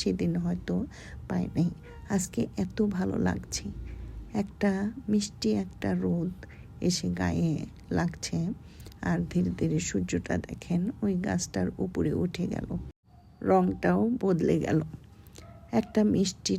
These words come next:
ঠান্ডা হাওয়া এসে গায়ে লাগলো, সাথে সাথে মন শরীর দুটোই ভালো হয়ে গেল।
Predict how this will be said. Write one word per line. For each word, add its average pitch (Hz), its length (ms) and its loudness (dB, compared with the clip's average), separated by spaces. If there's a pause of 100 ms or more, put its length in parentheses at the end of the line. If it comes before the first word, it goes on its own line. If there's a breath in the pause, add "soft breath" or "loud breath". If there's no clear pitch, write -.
ঠান্ডা 185 380 2 (180)
হাওয়া 185 280 0 (160)
এসে 175 260 -2 (400)
গায়ে 175 220 4 (100)
লাগলো, - 340 -2 (1000 loud breath)
সাথে 208 340 0
সাথে 214 280 2 (460)
মন 185 240 6 (260)
শরীর 175 360 4 (420)
দুটোই 190 340 2 (120)
ভালো 180 200 2 (100)
হয়ে 185 280 0
গেল। 180 160 0